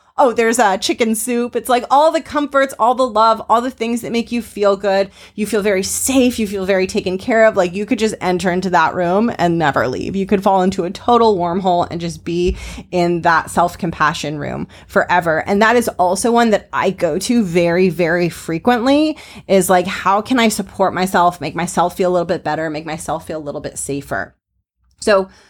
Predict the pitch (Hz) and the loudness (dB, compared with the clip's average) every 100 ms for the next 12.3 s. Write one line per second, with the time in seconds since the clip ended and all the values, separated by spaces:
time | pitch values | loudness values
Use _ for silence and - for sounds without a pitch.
0 | _ _ _ 208 190 254 349 - 226 226 | _ _ _ -14 -2 2 2 2 0 2
1 | 208 - 196 202 196 - _ - 175 - | 0 0 -2 2 2 0 _ -8 -8 -4
2 | 208 214 180 175 170 202 170 160 156 190 | 2 2 2 -2 -6 -6 -6 -6 -2 0
3 | 285 311 - _ _ _ - 196 180 180 | 0 -2 -6 _ _ _ 0 4 6 4
4 | 175 - - - 285 339 - 202 196 185 | -2 -8 -8 -2 0 0 2 0 2 2
5 | 208 - 185 190 220 202 - 139 147 208 | 0 0 -2 0 2 2 0 -4 -2 0
6 | 311 370 359 - _ _ 185 180 - - | 2 0 -2 -6 _ _ 0 0 -4 0
7 | 240 294 247 226 196 - - 185 170 180 | 4 6 6 4 2 0 -6 -4 -2 2
8 | 196 220 208 - 151 165 - - 294 349 | 2 2 -4 -2 0 -2 -2 2 4 2
9 | - - _ _ _ 170 175 196 208 240 | -2 -8 _ _ _ -6 2 4 6 4
10 | 240 - 190 196 - 185 190 - 185 180 | 2 -2 0 0 2 2 0 -4 -2 0
11 | 175 175 175 - _ - 165 170 - 110 | 0 0 -2 -6 _ -8 -6 -4 -4 -6
12 | 170 - | -8 -14